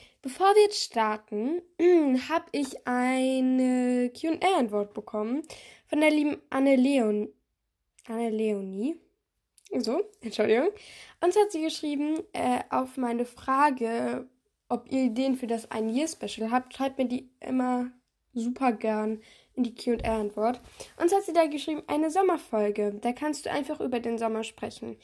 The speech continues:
was du an ihm magst und was okay ist. Und dabei kannst du ein Buch, Lied und Hörspiel für den Sommer vorschlagen.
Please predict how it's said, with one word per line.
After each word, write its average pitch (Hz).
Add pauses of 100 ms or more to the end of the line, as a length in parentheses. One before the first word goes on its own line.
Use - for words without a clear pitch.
(200)
was 269
du -
an 220
ihm 220
magst 294 (220)
und 285
was 294
okay 226
ist. - (420)
Und 254
dabei 320
kannst 285
du 277
ein 226
Buch, 294
Lied 254
und 285
Hörspiel 254
für 294
den 320
Sommer 208
vorschlagen. 220